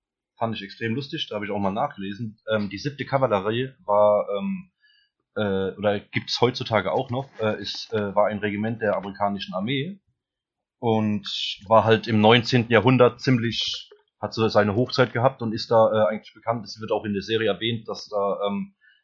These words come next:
dass sie die, äh, Schlacht am Little Big Horn, dass sie da vernichtend geschlagen wurden. Ähm, was ich jetzt so denkwürdig dar-, daran find, ist, ähm, dass die siebte Kavallerie damals, äh, eine Zeit lang auch,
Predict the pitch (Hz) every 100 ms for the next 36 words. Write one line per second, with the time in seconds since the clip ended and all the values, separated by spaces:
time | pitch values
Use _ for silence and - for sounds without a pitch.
0 | _ 107 - 113 107 110 107 107 - 107
1 | 101 - 123 - 107 101 120 117 123 117
2 | - 113 104 95 - _ _ 92 98 98
3 | 95 95 107 110 - 98 95 - 98 107
4 | 87 87 82 80 - _ - - - _
5 | _ _ - 117 107 104 101 _ _ -
6 | 123 131 135 139 135 120 113 107 160 170
7 | 131 - 101 104 101 98 101 101 117 110
8 | - 135 - - 117 113 104 - - -
9 | - _ _ _ 123 - - 123 113 135
10 | - 117 160 165 127 98 120 113 117 123
11 | 127 131 127 - - 117 110 - 127 123
12 | 120 113 117 113